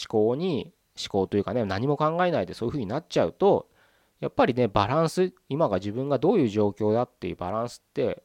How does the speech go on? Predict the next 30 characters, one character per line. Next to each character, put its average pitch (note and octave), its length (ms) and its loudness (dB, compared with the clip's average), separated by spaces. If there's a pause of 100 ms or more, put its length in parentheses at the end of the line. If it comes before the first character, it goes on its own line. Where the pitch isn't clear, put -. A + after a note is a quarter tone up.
(120)
取 D#4 220 0
れ G4 60 0
な F#3+ 80 2
い F#2+ 60 0
と F#2+ 100 -4
思 G2 200 -6
う - 20 -4
ん G2+ 40 -14
で F#2+ 80 -14
す - 100 -20
よ。 - 140 -20 (680)
む G3 160 -6
し A#3 100 -4
ろ D#3+ 220 0 (140)
取 C#4 200 0
っ - 20 -20
て F#3 100 2
る C#3+ 80 6
つ C#3 120 -4
も C#3 140 2
り D3 80 0
が G3+ 180 4
そ A#2 120 0
れ G#2+ 80 2
が G#2 80 0
間 F#2 120 -2
違 - 40 -6 (180)
っ A#2 120 0
て - 120 -12
る。 B2 160 -14